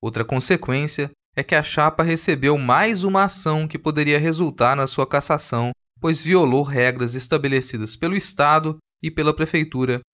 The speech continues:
ao realizar a aglomeração de campanha. Toda essa briga entre os dois candidatos, que ocupam a segunda colocação nas intenções de voto,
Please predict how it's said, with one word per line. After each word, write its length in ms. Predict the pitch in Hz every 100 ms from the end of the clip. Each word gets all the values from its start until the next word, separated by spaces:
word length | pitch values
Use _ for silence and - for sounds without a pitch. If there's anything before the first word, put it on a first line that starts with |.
| _
ao 180 | 123 131
realizar 720 | 139 131 131 107 113 113 -
a 280 | - 113 127
aglomeração 840 | 139 135 123 123 131 131 - 123
de 120 | 120 120
campanha. 720 | 135 104 113 101 95 92 - _ _
Toda 220 | 139 160
essa 200 | 175 196
briga 500 | 151 143 208 208 208 - _ -
entre 220 | 127 120
os 120 | 110
dois 220 | 117 123
candidatos, 680 | 165 165 147 123 139 143 143
que 100 | -
ocupam 440 | 123 120 113 - 107
a 40 |
segunda 460 | - 139 120 147 170
colocação 540 | 165 160 160 - 135
nas 160 | 131 127
intenções 420 | 131 135 123 120
de 80 | 139
voto, 460 | 120 117 123 135